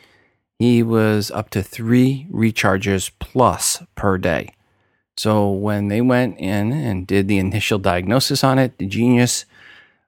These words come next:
his only comment was, "Wow, you need a new battery for this." He said if there was any sign of water damage when opened, they would stop the replacement and contact us. Otherwise, it would be ready in about two hours.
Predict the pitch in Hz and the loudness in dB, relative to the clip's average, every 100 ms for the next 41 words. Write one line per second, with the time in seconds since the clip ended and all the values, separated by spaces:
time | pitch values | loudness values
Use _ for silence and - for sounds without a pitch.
0 | - 110 131 143 135 131 123 120 90 98 | -6 2 6 6 6 4 4 4 2 0
1 | - 104 110 196 104 - - _ - 101 | -2 0 2 4 2 -2 -10 _ -4 0
2 | 104 165 233 127 101 117 113 131 170 98 | 2 8 10 10 8 8 6 6 6 4
3 | - 60 53 - - _ _ _ _ _ | 2 -6 -6 -6 -8 _ _ _ _ _
4 | _ _ 110 104 110 107 98 101 104 101 | _ _ -2 0 2 2 2 0 0 0
5 | 107 107 107 107 104 101 104 95 101 90 | 0 4 4 4 2 0 -2 0 -2 0
6 | 113 156 120 117 110 110 101 92 95 - | 2 4 4 4 2 0 -2 -2 -2 -2
7 | 98 92 92 92 90 85 - 113 110 110 | -2 -2 -2 -4 -6 -6 -4 0 0 0
8 | - 87 85 113 113 - 107 95 85 85 | -6 -6 -4 -2 -2 0 -4 -4 -8 -4
9 | 104 113 101 160 190 - - 104 104 101 | -2 -2 -2 -2 -4 -6 -2 0 2 2
10 | 110 110 76 78 90 92 92 92 92 87 | 0 -2 -4 -4 -6 -4 -2 -2 -2 -4
11 | 78 - 85 143 240 - | -6 -4 0 0 0 -4